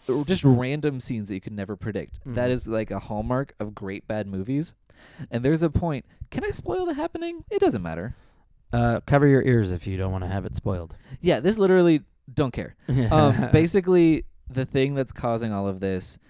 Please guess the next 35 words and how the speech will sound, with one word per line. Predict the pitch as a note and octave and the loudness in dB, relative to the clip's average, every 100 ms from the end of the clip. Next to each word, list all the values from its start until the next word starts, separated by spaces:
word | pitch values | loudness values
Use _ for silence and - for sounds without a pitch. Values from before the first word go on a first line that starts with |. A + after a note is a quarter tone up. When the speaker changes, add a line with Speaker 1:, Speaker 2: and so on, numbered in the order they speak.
| _ _ | _ _
Speaker 1:
is | G2+ G2 F#2+ F#2 | -4 -2 -2 -6
plants, | - F#2+ D2+ - - - | -8 -8 -10 -18 -18 -12
Speaker 2:
Right. | A#2 | -8
Speaker 1:
like, | - A2+ | -8 -6
releasing | A2+ A2 A2 A2+ | -4 -2 -2 -4
a | G2+ | -8
toxin | - G2 - G2 | -8 -10 -8 -10
into | F#2 F#2 | -8 -10
the | E2+ - | -10 -6
air | G#2 G2+ | -4 -2
that | G2 | -2
Speaker 2:
Yes, | F#2 | -4
Speaker 1:
makes | F#2 | -6
people | A2 G#2 F#2+ | -8 -6 -6
Speaker 2:
they're | F2+ | -4
fighting | C3+ C3 C3 | -2 -2 -4
back | A#2+ G#2+ - | -4 -6 -8
because | A2 - G2+ | -14 -10 -10
we're | F#2+ G2 F#2 F2+ F2+ _ _ _ _ | -10 -8 -8 -8 -12 _ _ _ _
killing | - G2+ F2 D#2+ E2 | -12 -12 -12 -16 -18
the | |
plants. | - E2+ C#2 - | -18 -18 -8 0
Speaker 1:
Yeah, | D#3 F#2+ | 2 2
whatever. | A#2+ F#2 D#2+ | 0 -2 -4
Speaker 2:
Right? | E2 | -4
Speaker 1:
Something's | C#3+ F#2+ | -4 -4
Speaker 2:
That's | - D2+ | -8 -8
Speaker 1:
happening. | G#2+ | -10
Speaker 2:
the | G2+ | -12
idea. | G2+ G#2 - _ - - F3+ A#2 | -12 -14 -16 _ -20 -18 -16 6
Speaker 1:
But | D#3 D#3 | 6 8
basically, | E3+ G3+ C4+ F#3 | 6 4 4 4
there's | A#2 A2+ | 6 2
this | D3 | -2
character | - - G2 F#2+ - F#2 F2+ F2+ | -6 -6 -6 -6 -6 -4 -4 -6